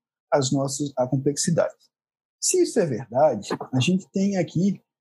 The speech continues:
algumas inconsistências muito graves. Por exemplo, nós todos vimos aí o caso da,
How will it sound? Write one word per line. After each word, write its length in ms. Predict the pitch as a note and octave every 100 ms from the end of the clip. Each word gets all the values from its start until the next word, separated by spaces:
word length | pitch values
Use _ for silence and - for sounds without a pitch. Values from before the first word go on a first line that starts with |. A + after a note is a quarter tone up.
| _ -
algumas 800 | D#3 D#3 E3+ G#3 G#3 - - -
inconsistências 800 | D#3+ E3 F#3+ F#3+ - E3 F#3 E3+
muito 300 | D#3 G3+ G#3
graves. 640 | G#3+ C4 E3 A#2 - -
Por 160 | - B2+
exemplo, 560 | D3+ B2 C#3+ F#3+ G#3+ A3 _ _ B2+
nós 160 | A#2+
todos 260 | - B2+ A#2
vimos 380 | B2 C#3+ C#3+ C3
aí 220 | B2+ C3+
o 80 | C3+
caso 400 | C3 B2 A#2 A#2
da, 380 | A2+ A2+ G#2+